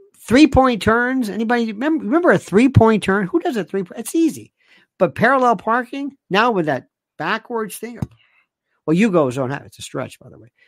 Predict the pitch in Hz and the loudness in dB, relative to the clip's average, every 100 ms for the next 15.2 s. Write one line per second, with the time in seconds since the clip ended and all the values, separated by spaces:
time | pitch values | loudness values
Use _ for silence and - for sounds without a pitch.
0 | _ - 170 143 143 123 113 85 113 104 | _ -2 0 0 -4 -8 -12 -18 -20 -20
1 | - _ _ _ _ _ _ _ _ _ | -20 _ _ _ _ _ _ _ _ _
2 | - - 226 202 175 180 147 131 _ - | -20 -4 0 2 2 -2 -4 -10 _ -20
3 | - _ _ _ _ _ _ _ _ 127 | -20 _ _ _ _ _ _ _ _ -4
4 | 147 143 165 185 _ 127 120 110 113 _ | -4 -2 -2 -4 _ -16 -16 -18 -20 _
5 | 135 202 247 269 _ _ _ _ _ _ | -4 -4 -4 -10 _ _ _ _ _ _
6 | _ 165 156 139 98 _ _ _ _ _ | _ 2 2 -4 -16 _ _ _ _ _
7 | _ - 226 269 277 226 175 180 262 269 | _ 2 6 6 4 0 -2 -2 -2 -2
8 | 240 240 226 226 220 214 190 202 202 151 | 0 0 0 -2 -4 -6 -6 -6 -8 -8
9 | 127 135 202 190 165 139 135 117 117 _ | -8 -4 -2 0 -2 -4 -8 -12 -16 _
10 | _ _ _ _ 175 214 240 208 196 196 | _ _ _ _ -6 -2 -2 -2 -2 -2
11 | 202 208 311 302 - 175 165 151 160 185 | -4 -6 -4 -4 -4 -6 -6 -6 -6 -8
12 | 202 _ _ - 233 185 156 175 160 160 | -14 _ _ -12 -8 -4 -4 -4 -4 -8
13 | 185 220 240 226 202 - - 226 226 190 | -10 -12 -8 -6 -6 -8 2 4 4 4
14 | 175 185 175 156 143 143 139 127 117 139 | 6 6 6 6 4 2 0 -2 -8 -10
15 | 151 | -10